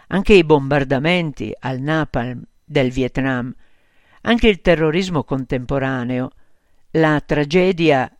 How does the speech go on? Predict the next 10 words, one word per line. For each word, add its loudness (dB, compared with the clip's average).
etiopica, -2
quella 2
cambogiana, -2
anche 0
questi 0
esempi -2
successivi, -6
invocati 0
di -2
recente -2